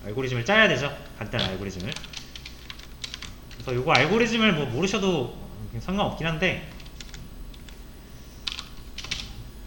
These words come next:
네, 그렇게 어려운 알고리즘은 아닙니다. 자, 일단 디이에프 해가지고 뭘 받아와야 되죠? 번호라는 걸 받아와야 돼요.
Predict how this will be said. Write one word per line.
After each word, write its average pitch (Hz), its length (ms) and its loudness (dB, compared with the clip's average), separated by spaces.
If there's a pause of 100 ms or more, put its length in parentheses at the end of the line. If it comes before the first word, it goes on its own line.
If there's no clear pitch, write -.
네, 113 180 -6
그렇게 - 260 0
어려운 170 200 8
알고리즘은 143 420 2
아닙니다. 104 360 -2 (1900)
자, 135 120 2
일단 175 460 8
디이에프 170 380 4
해가지고 165 500 4 (760)
뭘 170 220 10
받아와야 143 280 8
되죠? 139 200 2 (100)
번호라는 180 540 6
걸 147 140 4
받아와야 104 420 0
돼요. 87 120 -8